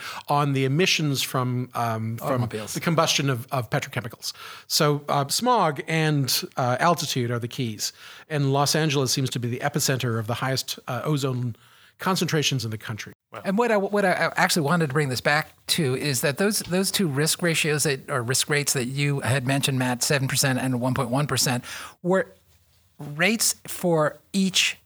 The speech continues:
Speaker 2: individual pollutant. But as I recall, isn't there a higher rate,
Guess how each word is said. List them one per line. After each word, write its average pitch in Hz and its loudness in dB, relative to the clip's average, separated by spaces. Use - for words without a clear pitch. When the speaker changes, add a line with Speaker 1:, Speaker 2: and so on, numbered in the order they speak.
Speaker 2:
individual 156 2
pollutant. 151 -2
But 151 0
as 151 2
I 170 4
recall, 156 2
isn't 185 0
there 175 4
a 151 0
higher 180 2
rate, 160 2